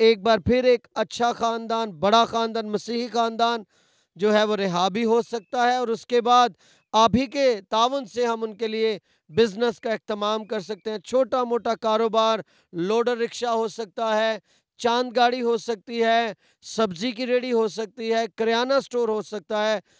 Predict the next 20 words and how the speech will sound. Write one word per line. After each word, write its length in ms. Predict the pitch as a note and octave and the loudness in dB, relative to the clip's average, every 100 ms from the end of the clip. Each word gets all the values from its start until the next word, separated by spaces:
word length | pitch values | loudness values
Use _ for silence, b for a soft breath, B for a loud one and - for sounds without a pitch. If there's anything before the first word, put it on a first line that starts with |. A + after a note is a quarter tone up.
| b b | b b
जो 260 | D#3 A3 C4+ | -2 4 6
भी 140 | B3+ | 4
खुदा 300 | A3+ A3+ G#3+ | -2 -2 0
आपको 240 | G3+ F3+ G#3 | 0 -2 -6
तौफीक 420 | G3+ E3+ G3 E3 | -6 -4 -6 -4
दे, 160 | G3+ G3 E3 _ _ | -6 -6 -8 _ _
हम 220 | - F#3 F3+ | -8 -8 -6
कर 180 | G3 F#3 | -6 -6
सकते 360 | - E3 F#3+ | -6 -10 -6
हैं। 100 | F#3 | -6
आइए 300 | F#3+ A3+ C4+ | -4 -2 -2
इनकी 220 | C4 A3 | -4 -4
जानिब 320 | A3+ A3+ A3 G3 | -2 -2 -2 -4
बढ़ते 300 | G#3 - G#3+ | -4 -4 -6
हैं 80 | |
और 120 | G#3 F#3+ | -6 -8
इनसे 260 | F#3 F#3 | -10 -12
पूछते 420 | E3 F3 E3+ - G3 | -8 -8 -8 -8 -6
हैं 200 | F#3 D#3 _ _ _ - | -6 -10 _ _ _ -4
इनकी 360 | G3+ F3+ G3+ | -4 -4 -6